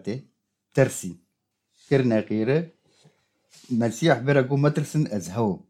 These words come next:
Bitrs gu tu hewê, emir bide min, ev meşê ser avê ra werim cem te. Bira gu were,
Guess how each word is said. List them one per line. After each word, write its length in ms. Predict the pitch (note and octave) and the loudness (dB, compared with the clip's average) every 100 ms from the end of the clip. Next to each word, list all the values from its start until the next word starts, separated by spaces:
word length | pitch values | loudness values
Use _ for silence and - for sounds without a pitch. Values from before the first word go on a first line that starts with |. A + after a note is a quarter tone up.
| _ _ _ _ _ | _ _ _ _ _
Bitrs 460 | A2+ D#3+ D#3+ C3 - C3 | 2 4 4 2 0 0
gu 200 | D#3 D#3 | 0 4
tu 100 | B2 | 2
hewê, 440 | G#2+ A#2 D#3+ E3 F3 F3 _ _ _ _ - | 4 6 8 8 4 -2 _ _ _ _ 4
emir 320 | D#3+ D3 C3+ | 8 8 6
bide 220 | F3 E3 | 4 4
min, 200 | E3 F#3 G#3 - _ _ _ _ _ _ _ _ _ | 4 2 -2 -10 _ _ _ _ _ _ _ _ _
ev 140 | G#2 A2 | -8 0
meşê 520 | A#2+ A#2+ D3+ D3+ D#3+ - _ | 0 2 4 4 4 -4 _
ser 260 | - - B2+ | -20 0 4
avê 280 | A#2 A2 G#2 | 6 6 4
ra 80 | F#2 | 2
werim 240 | G2 F#2 | 0 -2
cem 180 | F#2 F2 | -4 -8
te. 240 | C#2+ D#2+ _ _ _ _ _ _ _ _ _ _ _ _ | -12 -18 _ _ _ _ _ _ _ _ _ _ _ _
Bira 280 | G#2 C#3+ D3 | 0 6 6
gu 180 | C3 C3+ B2+ | 6 6 6
were, 360 | A#2 G2+ F2+ | 6 4 -2